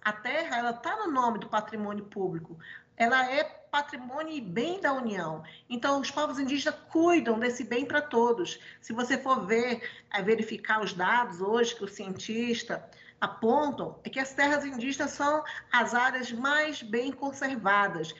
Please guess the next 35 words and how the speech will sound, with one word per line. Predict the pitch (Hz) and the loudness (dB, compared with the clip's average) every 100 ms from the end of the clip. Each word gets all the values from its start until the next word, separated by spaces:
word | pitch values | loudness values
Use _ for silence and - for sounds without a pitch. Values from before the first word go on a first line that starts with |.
| - | -14
e | - | -10
têm | 233 285 | -6 -2
contribuído | 311 311 269 269 262 262 | -2 -2 -6 -4 -4 -4
pro | 233 302 | -6 -6
plano | - - - 277 320 339 | -6 -6 -2 4 4 4
de | 285 | 0
enfrentamento | 240 247 233 233 208 220 226 | -4 -2 0 0 0 -2 -4
de | 220 | -4
mudanças | 208 226 226 226 | 2 2 0 -6
climáticas. | 247 233 185 175 165 - 170 - - - | -4 0 2 2 -2 -8 -14 -16 -18 -10
Se | - | 2
hoje | 247 285 294 | 4 4 2
nós | 285 277 | 0 0
temos | 269 240 202 185 - - - | 0 0 0 -4 -8 -12 0
na | 226 | 2
Amazônia | 240 220 185 214 202 180 165 - - - | 4 2 0 -2 0 0 -4 -6 -18 -6
uma | 214 214 | 0 4
área | 208 214 196 185 | 6 6 4 0
bastante | 196 196 - 247 262 269 | -2 -2 -4 -6 -4 -4
conservada | 240 - 247 226 220 208 202 196 | -8 -4 -4 0 2 4 4 4
de | 185 202 - | 0 -4 0
árvores | 220 254 254 202 180 185 | 2 2 0 -6 -6 -6
em | 185 | -8
pé, | - 214 185 | -2 0 0
da | 185 | -2
floresta | 185 196 185 240 262 214 | -2 0 2 2 0 -8
em | 180 | -6
pé, | - 233 214 - - - | 2 2 2 -6 -16 -10
é | 220 | -2
graças | 214 220 269 285 - 277 277 | 2 4 4 0 -6 -8 -4
à | 240 | -6
atuação | 233 233 233 233 | -4 -6 -6 -6
dos | 233 - | -8 -6
povos | 220 190 | -6 -6
indígenas | 180 175 220 254 262 | -6 -4 -6 -6 -4